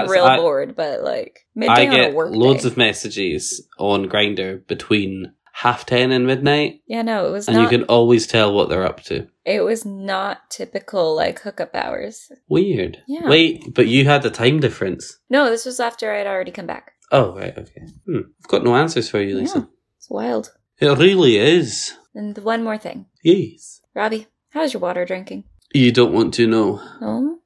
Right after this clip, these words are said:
Speaker 2: Robbie, it's getting to summer. It's getting hot. You gotta, you, you gotta hydrate.
Speaker 1: Oh, oh, I had two glasses of water today at Ollie and Holly's.
Speaker 2: Yay! Oh, that's a start.
Speaker 1: I don't remember any more water this week, though.
Speaker 2: That's, that's not, that, that's not good.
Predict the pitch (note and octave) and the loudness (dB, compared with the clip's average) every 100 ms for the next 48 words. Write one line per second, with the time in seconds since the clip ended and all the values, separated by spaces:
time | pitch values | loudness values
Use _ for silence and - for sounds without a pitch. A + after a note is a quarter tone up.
0 | _ C#4+ C#4+ - C#4 - - C#4+ D4 D4+ | _ -10 -10 -6 -6 -6 -6 -4 -4 -8
1 | - - C#4+ C#4+ D4+ C#4+ C#4 B3+ - C4+ | -8 -6 -6 -6 -4 -4 -2 -4 -6 -4
2 | C#4 C#4 - C#4 C#4 C4+ - _ C#4+ C4+ | -2 -4 -6 -4 -2 -4 -6 _ -4 -2
3 | - - _ C4 B3+ _ C4 B3+ B3 A#3 | -2 -6 _ -6 -6 _ -4 -2 -2 -2
4 | G#3 - _ _ - C4 A3+ G#3+ - - | -4 -6 _ _ -10 -2 -2 -2 -8 -8
5 | - B3+ C#4 - - B3+ C4+ - - - | 4 6 6 2 2 4 4 2 0 2
6 | A#3+ B3 - A3 G3 G#3 - G3 G3+ A3 | 2 0 2 2 4 2 2 -4 2 2
7 | G3+ F3+ E3 C#3 D3+ - F3 E3+ E3+ D#3+ | 2 -2 -2 0 0 2 4 6 4 4
8 | C3+ B2 G#4+ G#4+ G4 E4 - F4+ F#4+ F#4+ | 4 4 2 0 0 -2 -2 -2 -2 -4
9 | D#4 - - G#3+ G3+ F#3+ F#3+ - - - | -6 -8 -4 -2 0 0 0 -2 -4 -2
10 | C3 D#3 C3+ D#3 D3+ D3 D3 D3 D3 D#3 | 0 2 2 2 2 2 2 2 0 0
11 | D3 C#3 B2+ A2+ A2+ A2 - G#2 - - | 0 2 2 2 0 -6 -10 -12 -10 -10
12 | B2+ - - C4 C4+ - - A#3+ A#3+ B3 | -10 -16 -8 -6 -6 -8 -8 -2 -2 -2
13 | A3 G#3 F3 - G3+ F#3+ - - F#3+ E3+ | -4 -4 -4 -6 -6 -6 -6 -4 -2 -2
14 | - D#3+ D#3 - - - | -4 -6 -6 -4 -2 -2